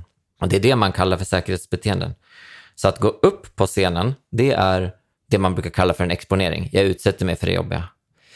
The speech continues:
Men för att förstå att det inte är farligt så behöver jag vara närvarande. Vad gör jag för att inte vara närvarande? Jo, jag knyter händerna. Jag håller andan lite grann.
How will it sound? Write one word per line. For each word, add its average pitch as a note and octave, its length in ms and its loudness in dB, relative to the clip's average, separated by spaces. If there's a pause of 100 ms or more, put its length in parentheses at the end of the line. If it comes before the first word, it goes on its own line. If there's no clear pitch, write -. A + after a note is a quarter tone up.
(840)
Men A#2 360 2 (200)
för D3+ 140 2
att G#2 100 0
förstå - 540 2
att F2+ 180 0
det F#2+ 60 2
inte F2 180 0
är F2+ 40 2
farligt F2 580 0
så - 140 -2
behöver F#2+ 260 2
jag F2+ 80 2
vara F2+ 120 2
närvarande. F#2 640 0 (400)
Vad A2 180 2
gör C3 80 4
jag A#2 120 2
för A2 60 2
att G#2+ 100 0
inte B2 300 0
vara B2+ 100 2
närvarande? F2+ 600 0
Jo, A2 220 2
jag A2 160 -2
knyter B2 360 -2
händerna. F#2+ 440 -2 (1300)
Jag A2 100 2
håller B2+ 300 4 (180)
andan D3 360 2
lite A2+ 180 -2
grann. G2 220 0